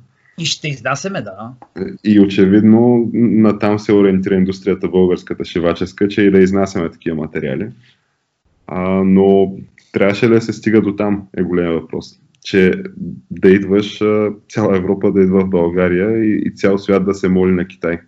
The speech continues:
Speaker 2: И да трябва някакво адхок да се преобразуват, а, ключови производства за националната сигурност.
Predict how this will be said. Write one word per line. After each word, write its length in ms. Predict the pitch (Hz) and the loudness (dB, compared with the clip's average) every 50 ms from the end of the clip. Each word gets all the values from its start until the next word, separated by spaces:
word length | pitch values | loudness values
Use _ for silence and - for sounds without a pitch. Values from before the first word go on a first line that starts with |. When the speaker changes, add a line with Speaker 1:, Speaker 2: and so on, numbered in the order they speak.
| _ - - | _ -6 0
Speaker 2:
И 80 | 92 | 2
да 180 | 92 92 92 92 | 2 2 2 2
трябва 260 | 101 98 95 98 95 | 0 0 2 2 2
някакво 340 | 98 95 92 95 92 95 92 | 0 0 -2 -4 -2 -2 -2
адхок 360 | 90 90 - - 101 95 95 | -2 -2 -2 -2 -2 0 2
да 120 | 95 92 | 0 0
се 180 | 95 92 90 - | 0 -2 -6 -4
преобразуват, 800 | - 95 90 87 80 92 87 82 - 95 92 95 92 92 - - | -2 -2 -2 0 0 -2 -2 -2 -2 -2 0 0 0 -2 -2 -4
а, 340 | 92 90 90 92 92 95 92 - - - _ - | -2 -2 0 0 -2 -2 -4 -6 -12 -20 _ 0
ключови 460 | - 101 95 95 - 92 87 85 - | 0 0 2 2 0 -2 -2 -2 -2
производства 560 | - 87 85 82 85 87 85 85 - - 90 | -2 -2 -2 -2 -2 -4 -4 -4 -4 -4 -4
за 100 | 85 87 | -2 -2
националната 580 | 78 78 78 - 85 85 85 85 85 82 - 82 | -4 -4 -4 -4 -4 -2 -2 -2 -2 -4 -8 -10
сигурност. 560 | - - 85 85 87 107 123 131 127 - _ | -6 -2 -2 -2 0 0 -2 -4 -4 -10 _